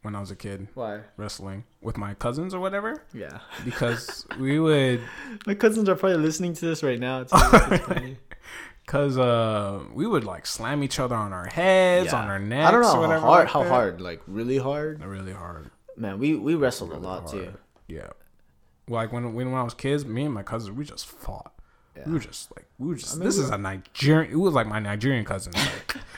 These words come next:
Speaker 2: <laughs>
Speaker 1: we were Nigerian warriors, dude. We,
Speaker 2: Damn.
Speaker 1: we just kept fighting. You know them sock 'em bop 'ems
Speaker 2: Yeah.
Speaker 1: things where you, you put the,
Speaker 2: The gloves, yeah.
Speaker 1: the gloves
Speaker 2: I did
Speaker 1: on?
Speaker 2: that too. I had
Speaker 1: We would hit each other so hard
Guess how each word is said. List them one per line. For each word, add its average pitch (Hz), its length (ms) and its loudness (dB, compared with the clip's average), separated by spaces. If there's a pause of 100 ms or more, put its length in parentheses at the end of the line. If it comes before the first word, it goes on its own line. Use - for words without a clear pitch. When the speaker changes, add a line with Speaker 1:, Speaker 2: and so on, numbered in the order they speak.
Speaker 2:
<laughs> - 320 -12
Speaker 1:
we 226 100 6
were 160 160 6
Nigerian 104 680 2
warriors, 107 680 6
dude. 131 300 2
We, 151 80 6
Speaker 2:
Damn. 185 140 0
Speaker 1:
we 202 80 -4
just 185 160 -4
kept 123 220 2
fighting. 127 200 0
You 202 80 0
know 226 120 6
them 120 200 4
sock 131 340 6
'em 117 140 0
bop 123 240 6
'ems 147 420 0
Speaker 2:
Yeah. 127 120 2
Speaker 1:
things 143 400 2
where 113 140 -2
you, 110 260 0
you 127 160 -2
put - 240 4
the, 117 220 0
Speaker 2:
The 117 40 0
gloves, 120 400 0
yeah. 104 180 -6
Speaker 1:
the 110 100 -2
gloves 117 340 0
Speaker 2:
I 139 60 8
did 139 60 8
Speaker 1:
on? 143 100 8
Speaker 2:
that 147 40 4
too. 143 220 0
I 113 80 -6
had 131 240 -6
Speaker 1:
We 170 140 0
would 240 180 4
hit 196 240 2
each 180 180 -2
other 160 200 6
so 143 340 6
hard 139 500 4